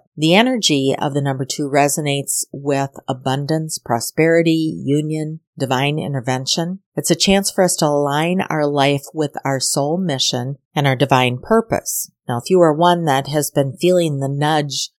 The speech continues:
to be more curious about why you're here and what your purpose is, this is the universe showing you,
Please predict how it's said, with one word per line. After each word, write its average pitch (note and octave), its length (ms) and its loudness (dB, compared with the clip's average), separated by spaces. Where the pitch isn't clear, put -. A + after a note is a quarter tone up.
to C#3 80 0
be C3 360 0
more C#3 240 -2
curious F#3+ 580 2
about C3 260 -2
why C#3 160 0
you're B2+ 240 -2
here G#3 340 2
and C#3 100 -2
what D3 180 -2
your C3 140 -4
purpose A#3+ 580 -2
is, B2 360 -4
this E3 380 4
is F#3 220 0
the D#3+ 80 -2
universe C#3 500 -2
showing D3+ 560 0
you, A#2 340 -4